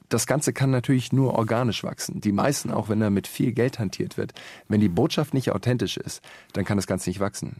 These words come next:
Ja, wir haben's jetzt im letzten, äh, U-S-Wahlkampf gesehen. Hillary Clinton hat deutlich mehr Geld als, äh, Donald Trump ausgegeben.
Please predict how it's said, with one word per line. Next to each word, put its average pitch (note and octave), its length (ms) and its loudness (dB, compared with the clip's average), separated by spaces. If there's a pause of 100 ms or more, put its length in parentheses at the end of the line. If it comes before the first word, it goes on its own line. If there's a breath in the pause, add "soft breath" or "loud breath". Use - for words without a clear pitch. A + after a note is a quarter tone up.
Ja, D2+ 180 -6
wir G2+ 140 0
haben's G2 140 2
jetzt G#2 180 0
im F#2+ 160 6
letzten, F#2 360 2 (140)
äh, F#2 200 -4 (120)
U-S-Wahlkampf A2+ 600 0
gesehen. G2+ 360 0
Hillary G#2 280 0
Clinton A2+ 240 -2
hat G2 120 -2
deutlich A2+ 360 0
mehr G2+ 180 2
Geld G#2 200 0
als, - 340 -2
äh, F#2+ 180 0 (340 loud breath)
Donald G#2+ 240 0
Trump B2 220 -2
ausgegeben. - 600 -6